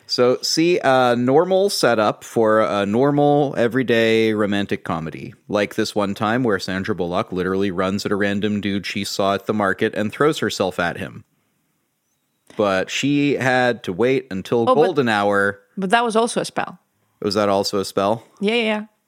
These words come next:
Speaker 1: Oh, yeah, one of them casts a spell, and then she runs at the dude,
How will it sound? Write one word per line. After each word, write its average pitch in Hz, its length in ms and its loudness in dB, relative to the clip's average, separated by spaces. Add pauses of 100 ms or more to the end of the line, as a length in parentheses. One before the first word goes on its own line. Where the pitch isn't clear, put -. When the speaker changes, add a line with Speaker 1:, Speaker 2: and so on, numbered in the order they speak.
(840)
Speaker 1:
Oh, 117 240 4
yeah, 110 200 2
one 104 200 0
of 107 80 0
them 107 140 -2
casts 101 360 -2
a 95 60 -6
spell, 90 580 -2
and 95 220 -2
then 95 140 -2
she 95 260 -6
runs 98 340 -2
at 98 140 -4
the 95 80 -6
dude, 90 420 -4